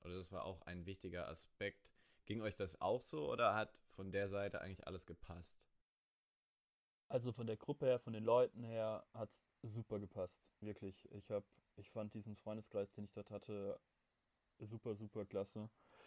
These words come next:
Speaker 2: Ähm, war leider mittlerweile eher fast gar nicht mehr. Ich hab letztes Jahr mal ein paar davon getroffen, ähm, die hier in München waren.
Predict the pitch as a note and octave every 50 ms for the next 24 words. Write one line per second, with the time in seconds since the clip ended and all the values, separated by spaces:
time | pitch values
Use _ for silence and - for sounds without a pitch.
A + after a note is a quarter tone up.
0 | - - - - _ _ _ _ - G#2 G2+ G2+ G2 G2 G2 G2 G2 G2+ G2+ G2
1 | - _ _ _ _ _ _ _ _ - G#2 F#2+ F#2 G2 G2 G#2+ A2 A2 A2 F#2+
2 | F2 G2 G2 G#2 A2 G#2+ G#2+ G#2+ G#2+ G#2+ G2 G2 F#2+ G2 G2+ F#2 - F#2+ G2+ G2
3 | G2 F#2+ F#2+ G2+ - - _ - - - G#2 - - - F#2+ G2+ G#2+ G#2+ - -
4 | G#2 G2+ G2+ F#2+ - F#2+ - G2 G2 - A2+ G#2 - G2 G2+ G2 F#2+ G2 - G2+
5 | G2 F#2+ - G#2 G2+ - - G2+ G#2 - - G2 G2 - _ - - - - -
6 | - - - _ _ _ - G#2 G2+ G2 G2 G2 G2 F#2+ F#2+ F#2+ G2 G#2 G2+ G#2
7 | G2+ G2 G2+ G#2+ A2+ - A2+ G#2+ G#2 G#2 G2+ G#2 G#2+